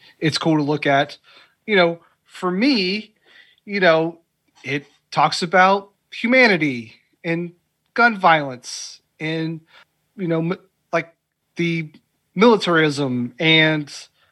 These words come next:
uh, what makes us human and all these deep, complex themes that, you know, you're, you kinda start thinking about, like, I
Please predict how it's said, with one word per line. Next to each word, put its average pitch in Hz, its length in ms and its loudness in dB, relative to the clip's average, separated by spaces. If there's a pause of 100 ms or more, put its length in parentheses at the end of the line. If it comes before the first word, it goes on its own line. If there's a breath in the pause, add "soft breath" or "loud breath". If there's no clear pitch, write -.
(160)
uh, 156 180 -2
what 190 200 -2
makes 202 240 0
us 202 100 -2
human 180 580 0
and 160 180 -10
all 226 180 4
these 190 220 -2
deep, 196 400 -4
complex 170 920 0 (440 soft breath)
themes 165 680 -6 (540 soft breath)
that, 160 460 0 (380)
you 208 100 -12
know, 135 220 -10 (160)
you're, 185 520 -6 (680)
you 170 160 -12
kinda 262 260 0
start - 280 -2
thinking 240 320 -4
about, 135 460 -2
like, 139 360 -8 (320 loud breath)
I - 120 -16